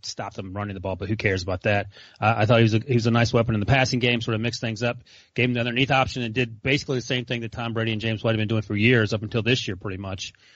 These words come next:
Um, the only issue I had about the Texans, I thought they did everything perfectly except that very last defensive drive. It's like they thought the game was over, and they were just like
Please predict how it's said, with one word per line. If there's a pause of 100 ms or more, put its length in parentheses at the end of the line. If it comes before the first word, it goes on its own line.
(340)
Um,
the
only
issue
I
had
about
the
Texans,
I
thought
they
did
everything
perfectly
except
that
very
last
defensive
drive. (500)
It's
like
they
thought
the
game
was
over,
and
they
were
just
like